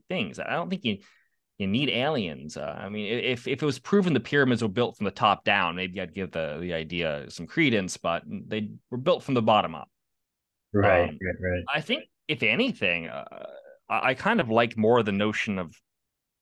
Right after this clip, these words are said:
Speaker 1: uh, human progress in terms of spirituality and of psychology and kind of the, the human spirit or zeitgeist being influenced by these, uh,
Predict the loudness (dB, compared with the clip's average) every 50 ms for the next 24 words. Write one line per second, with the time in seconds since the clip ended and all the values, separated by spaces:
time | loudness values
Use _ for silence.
0 | _ _ -14 -12 -10 -10 -10 -12 -14 _ _ _ _ _ _ _ _ _ _ _
1 | _ _ _ -8 -4 -2 0 2 0 0 0 4 6 6 6 6 6 4 2 2
2 | 2 -4 -6 -6 -4 -2 -2 -2 -2 -2 -4 -6 -6 -4 -2 0 0 0 0 -2
3 | -2 -2 0 2 2 4 4 4 2 2 0 -2 -4 -6 -6 -8 -10 -10 -10 -8
4 | -8 -10 -12 -14 _ -8 -6 -4 -6 -6 -8 -12 -18 -16 -16 -12 -8 -8 -8 -6
5 | 0 2 4 4 4 2 0 -2 -4 -6 -6 -8 -8 -8 -6 -4 -4 -4 -2 -2
6 | -2 -2 -4 -6 -10 _ _ _ _ _ _ _ _ _ -10 -8 -6 -6 -6 -6
7 | -6 -2 0 0 2 4 4 4 2 0 -2 -4 -4 -4 -2 -4 -6 -6 -8 -8
8 | -8 -6 -4 -4 -6 -6 -6 -8 -8 -8 -8 -12 -14 -14 -12 -12 -12 -10 -12 -14
9 | -14 -14 -12 -12 -12 -10 -10 -14 -12 -6 -4 -4 -4 -4 -6 -10 -12 -12 -12 -12
10 | -10 -8 -8 -8 -10 -12 -14 -14 -16 -18